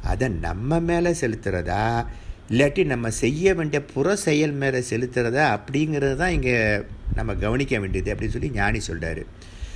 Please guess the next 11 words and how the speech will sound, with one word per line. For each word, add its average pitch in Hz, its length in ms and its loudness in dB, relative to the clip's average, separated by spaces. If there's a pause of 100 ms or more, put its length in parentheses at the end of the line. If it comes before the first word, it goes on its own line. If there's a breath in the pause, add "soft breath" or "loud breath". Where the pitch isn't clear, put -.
(140 loud breath)
"இப்ப - 200 -4
நம்ம 87 280 -2
செய்ய 151 380 2
வேண்டிய 156 260 -2
புற 160 280 0
செயல் 160 340 0
மீது 139 260 -2
தான் 151 160 0
சாமி 135 260 0
நம்ம 110 240 0
வெளிச்சத்தை 104 440 0